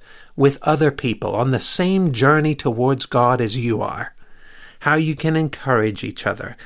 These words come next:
how you can strengthen each other this week in doing what you know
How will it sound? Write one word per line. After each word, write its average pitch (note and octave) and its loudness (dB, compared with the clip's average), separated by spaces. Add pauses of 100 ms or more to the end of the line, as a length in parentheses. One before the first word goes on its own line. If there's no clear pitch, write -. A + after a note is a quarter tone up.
(140)
how D3+ 2
you D#3 0
can C#3+ -2
strengthen A2+ -6
each G#2+ -6
other G2 -8 (260)
this B2 -2
week G#2 -6 (300)
in G#2 -6
doing D3 4
what C3+ 2
you C#3+ 2
know C#3 0